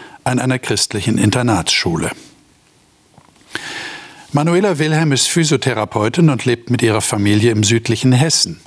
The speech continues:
Im Zuge der Bereitschaftspflege haben sie in den letzten Jahren viele Kinder,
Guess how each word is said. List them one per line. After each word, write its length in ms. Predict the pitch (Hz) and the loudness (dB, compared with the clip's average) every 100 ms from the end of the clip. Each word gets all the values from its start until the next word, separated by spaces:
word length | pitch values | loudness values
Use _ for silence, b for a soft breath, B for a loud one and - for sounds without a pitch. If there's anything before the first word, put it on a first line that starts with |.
| B B B B B B B | B B B B B B B
Im 160 | 131 123 | 0 2
Zuge 240 | 220 196 | 2 2
der 100 | 156 | 0
Bereitschaftspflege 1040 | 127 131 - - 117 - - 123 127 160 | 0 -2 -2 -2 -2 -4 0 0 2 2
haben 260 | 143 139 143 | 0 -2 0
sie 100 | 139 | 2
in 60 | |
den 100 | 127 | 4
letzten 360 | 127 151 - 147 | 4 2 0 0
Jahren 320 | 131 123 120 | 0 0 -2
viele 280 | - 190 190 | 0 2 2
Kinder, 460 | - 214 151 113 | 2 4 4 2